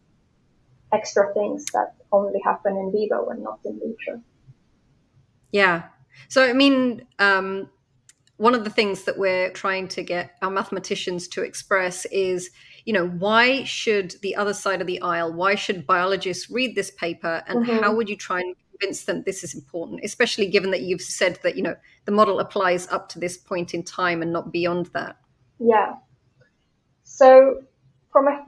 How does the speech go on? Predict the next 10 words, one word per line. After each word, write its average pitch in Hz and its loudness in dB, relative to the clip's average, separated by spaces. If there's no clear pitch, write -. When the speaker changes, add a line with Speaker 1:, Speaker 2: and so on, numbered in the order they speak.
Speaker 1:
therapy 226 2
development 254 2
point 294 -4
of 285 0
view, 311 -4
it's 226 0
really 233 6
important 202 -4
to - -6
understand 202 -4